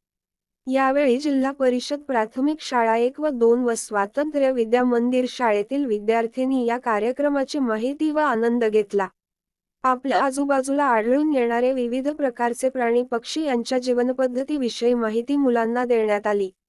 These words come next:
निसर्ग चक्रातील प्राणी पक्षी कीटक यांचे अन्नसाखळीतील महत्त्व याबद्दल जागृती म्हणून लघुपट दाखवण्यात आला.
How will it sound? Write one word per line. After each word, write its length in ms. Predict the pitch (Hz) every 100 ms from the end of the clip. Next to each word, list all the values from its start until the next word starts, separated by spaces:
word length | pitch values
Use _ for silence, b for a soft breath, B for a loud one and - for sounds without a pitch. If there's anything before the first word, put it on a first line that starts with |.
| _ _ _ _ _ -
निसर्ग 480 | 277 277 285 277 226 214
चक्रातील 560 | 294 277 254 254 294
प्राणी 340 | 294 254 226 254
पक्षी 400 | 254 247 - 392
कीटक 380 | 269 269 254
यांचे 380 | 240 220 220 269
अन्नसाखळीतील 880 | 262 226 226 220 240 262 269 285 294
महत्त्व 380 | 269 220 226 247
याबद्दल 560 | 240 214 208 214 233 254
जागृती 480 | 240 208 220 247 277
म्हणून 320 | 277 269 277
लघुपट 480 | 254 226 262 311 311
दाखवण्यात 640 | 240 220 208 226 214 220 214
आला. 220 | 202 190